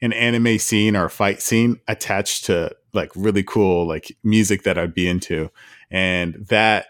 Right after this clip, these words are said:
in itself, like, kicked off so much stuff. And that's where I found, uh, one, one, or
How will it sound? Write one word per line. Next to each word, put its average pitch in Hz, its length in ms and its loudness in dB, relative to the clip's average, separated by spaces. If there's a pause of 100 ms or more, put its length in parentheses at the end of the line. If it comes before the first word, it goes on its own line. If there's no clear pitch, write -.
(100)
in 101 100 -4
itself, 90 500 -2
like, 85 180 -4 (140)
kicked - 320 -4
off 82 280 -2
so 101 300 0
much 92 260 0
stuff. 85 460 -2
And 90 120 -2
that's 98 220 -2
where 101 120 4
I 98 80 0
found, 85 420 -2 (380)
uh, 80 260 -10
one, 101 340 0 (220)
one, 101 320 0
or 87 340 -2